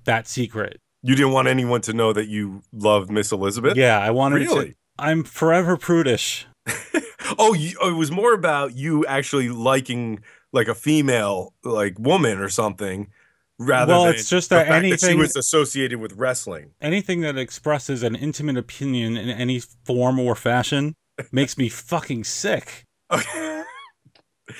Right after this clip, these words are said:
Speaker 2: So it didn't have anything to do with wrestling per se, because we're on a podcast right now admitting to the world,
Speaker 1: No,
Speaker 2: obviously.
Speaker 1: no, no, no, no, no. The, the, the deep, dark secret had nothing to do with wrestling.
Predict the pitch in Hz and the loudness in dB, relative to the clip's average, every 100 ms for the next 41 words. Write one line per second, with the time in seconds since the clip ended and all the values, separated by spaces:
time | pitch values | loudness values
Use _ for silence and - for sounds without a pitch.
0 | - - 170 170 147 208 196 175 170 160 | -18 -2 0 2 0 0 0 0 -2 -2
1 | 151 135 127 135 117 107 127 123 120 107 | -4 -4 -2 -2 -4 -2 -2 -2 -4 -6
2 | 95 107 - 123 101 104 104 107 143 131 | -6 -6 -2 -2 -2 -6 -6 -2 0 2
3 | 147 113 - 139 139 120 104 107 101 104 | 0 -2 -4 -4 -2 -6 -4 -6 -4 -4
4 | 101 120 117 107 - 104 101 113 107 95 | -2 -2 -2 -4 -4 -4 0 0 0 2
5 | 170 233 220 208 190 196 196 185 131 147 | 4 4 4 4 4 4 4 4 4 4
6 | 123 110 110 107 120 120 156 123 120 165 | 2 2 0 0 -2 0 0 0 -2 -2
7 | 202 123 - - 180 113 104 101 151 120 | -2 -2 -2 -6 -6 -6 -6 -2 -2 -2
8 | 107 104 104 110 147 - 107 127 | -4 -4 -2 0 -2 -4 -12 -14